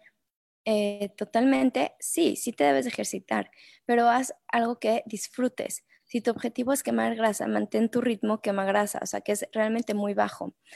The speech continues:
La mejor forma para saberlo es, por ejemplo, me dicen, "Pero, ay, yo no tengo cómo medirme o cómo saber cuál es mi, mi rango quema grasa".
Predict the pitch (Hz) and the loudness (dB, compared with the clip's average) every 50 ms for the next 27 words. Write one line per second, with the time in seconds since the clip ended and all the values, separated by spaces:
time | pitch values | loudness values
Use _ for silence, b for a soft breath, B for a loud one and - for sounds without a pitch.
0 | B B B B - 214 214 220 220 220 220 - 233 240 - - 240 233 226 226 | B B B B -2 0 0 2 0 -2 -2 -4 -6 -4 -2 -2 0 0 0 -2
1 | 220 - 208 202 196 190 - 208 208 214 220 214 214 208 196 196 208 262 302 - | -2 -2 -2 -2 -4 -4 -6 -4 -2 0 0 0 0 0 0 0 0 -2 -4 -6
2 | _ _ _ _ _ _ _ _ _ _ _ _ _ _ _ _ - 220 220 - | _ _ _ _ _ _ _ _ _ _ _ _ _ _ _ _ -2 -2 -2 -2
3 | - - 196 - 220 202 - 196 202 202 190 - 202 202 208 196 202 196 - - | -4 -6 -4 -4 -4 -4 -2 -2 -2 -2 -2 -4 -4 -2 0 2 2 2 2 -2
4 | - _ - 262 269 262 254 269 277 285 285 - 277 277 269 - - 247 247 262 | -4 _ -4 -2 -2 0 0 0 0 0 0 -2 -4 -4 -4 0 2 2 4 6
5 | 262 262 - 202 214 226 226 226 226 226 226 226 226 226 233 226 B B B B | 6 4 4 2 2 2 2 2 4 4 4 4 2 2 0 0 B B B B
6 | B B _ - 214 - - 233 233 233 233 240 214 220 214 - 226 226 226 220 | B B _ -4 -4 0 0 2 2 2 2 2 2 2 0 0 0 0 0 0
7 | 226 226 226 226 220 214 202 - - - - - _ _ _ - 208 208 208 196 | 0 -2 0 0 -2 -2 -4 -4 -6 -8 -10 -14 _ _ _ -2 0 0 0 0
8 | 196 196 196 190 202 202 202 220 233 233 - 220 202 202 190 190 196 202 202 - | 0 0 0 0 2 0 2 0 -2 -4 -2 -2 -2 -2 -2 -2 -2 -2 -2 -2
9 | - - 339 | -4 -4 -4